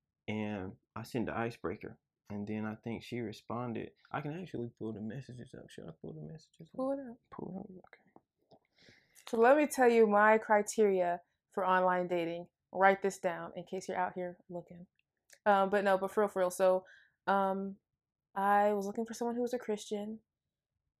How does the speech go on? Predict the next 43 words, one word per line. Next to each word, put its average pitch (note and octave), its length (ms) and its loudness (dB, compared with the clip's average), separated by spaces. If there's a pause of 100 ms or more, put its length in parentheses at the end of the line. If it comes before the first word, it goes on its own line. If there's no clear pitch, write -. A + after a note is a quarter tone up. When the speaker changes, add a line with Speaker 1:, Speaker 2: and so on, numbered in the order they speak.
(240)
Speaker 2:
And F#3 600 -2 (760)
on A3 160 2
your B3 80 2
profile, A3+ 760 4 (200)
it's G#3 120 -2
as A3 100 4
simple A3+ 200 4
as G3+ 100 2
checking G3+ 300 -4
a F#3 60 0
box. F3 260 0
Like, F3 140 -10
you F#3 80 -6
could F3+ 100 -6
just F3+ 120 -8
say F#3 100 -2
whatever F3+ 220 0
your F#3 80 -6
religion F3+ 300 -4
is. F3 260 -12
<clears throat> - 40 -8
But - 480 -2
I G#3+ 60 10
wanted A#3+ 200 4
someone A3 260 -2
who G3+ 280 0 (1160)
had A3 220 6
something G#3 320 2
deeper A3+ 360 4
than G3+ 160 2
just G3 160 -2
checking G3+ 240 -2
a F#3+ 60 0
box, F3+ 220 2
like, G3 140 -10
someone G3+ 200 -4
who G3+ 140 0
actually F#3+ 260 4
had G3 100 0
a F#3+ 40 -2
relationship F#3+ 380 -4
with G3+ 120 -8
God. G3 320 2